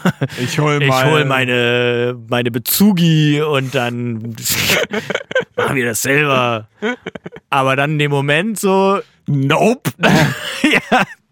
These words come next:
Speaker 1: Der hat die fucking Scheibe eingeschlagen. Ich mach gar nix, Alter. Ich bleib schön hier
Speaker 2: Ja.
Speaker 1: und, und sitz in der Küche.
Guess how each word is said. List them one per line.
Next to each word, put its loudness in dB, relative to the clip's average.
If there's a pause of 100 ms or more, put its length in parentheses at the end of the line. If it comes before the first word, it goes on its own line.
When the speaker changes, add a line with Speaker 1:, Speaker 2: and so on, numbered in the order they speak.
(200)
Speaker 1:
Der 2
hat -2
die 2
fucking 0
Scheibe 2
eingeschlagen. 2
Ich -4
mach 2 (120)
gar 4
nix, -2
Alter. 2
Ich -2
bleib 0
schön 2
hier 2 (680)
Speaker 2:
Ja. -12 (280)
Speaker 1:
und, 0
und 2
sitz -2
in 4
der 2
Küche. -2